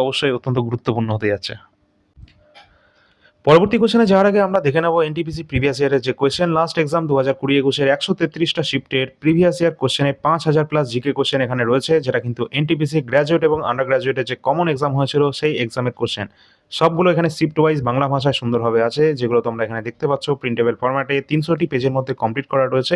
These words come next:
এবং পিডিএফটি তোমরা দুটো পার্টে পেয়ে যাবে। এই যে পিডিএফ এর প্রাইস রয়েছে সেটা কিন্তু নাইনটি নাইন রয়েছে, এবং যাদের প্রয়োজন রয়েছে তোমরা ডেসক্রিপশন বক্সে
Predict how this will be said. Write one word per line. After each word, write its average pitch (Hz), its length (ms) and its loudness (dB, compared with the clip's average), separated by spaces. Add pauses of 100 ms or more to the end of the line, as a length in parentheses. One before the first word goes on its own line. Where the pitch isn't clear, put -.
(120)
এবং 117 200 0
পিডিএফটি 113 420 -4
তোমরা 110 180 -2 (460)
দুটো 165 200 2 (100)
পার্টে 131 240 -2 (100)
পেয়ে 117 180 0
যাবে। 98 180 -2 (440)
এই 175 160 4
যে 214 140 4
পিডিএফ 147 280 2
এর 147 100 2
প্রাইস 127 260 0
রয়েছে 123 260 0
সেটা 120 200 -2
কিন্তু 113 140 -4 (100)
নাইনটি 110 300 -4
নাইন 135 220 -2
রয়েছে, 156 220 2 (180)
এবং 165 100 0 (100)
যাদের 143 280 0
প্রয়োজন 123 340 0
রয়েছে 120 200 0 (100)
তোমরা 110 220 -2 (500)
ডেসক্রিপশন 190 440 0
বক্সে 147 220 0